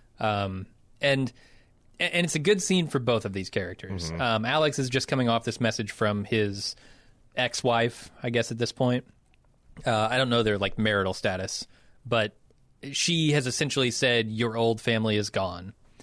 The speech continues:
Speaker 2: Yeah.
Speaker 1: And Alex realizes, "Hey, I could lose my, my new family here."
Speaker 2: Mm-hmm.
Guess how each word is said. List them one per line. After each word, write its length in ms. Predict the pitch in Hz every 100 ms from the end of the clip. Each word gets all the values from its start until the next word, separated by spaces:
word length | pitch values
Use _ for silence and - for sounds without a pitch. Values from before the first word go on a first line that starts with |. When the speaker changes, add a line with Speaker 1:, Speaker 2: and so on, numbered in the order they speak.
| -
Speaker 2:
Yeah. 200 | 98 92 85
Speaker 1:
And 120 | 123
Alex 300 | 123 131 -
realizes, 540 | 135 127 113 110 101
"Hey, 200 | - 147
I 180 | 113 151
could 160 | 175 127
lose 180 | 123 101
my, 440 | 107 104 98 95 -
my 160 | 117 104
new 160 | 151 220
family 520 | 113 95 87 87 - -
here." 320 | 117 92 82
Speaker 2:
Mm-hmm. 160 | 78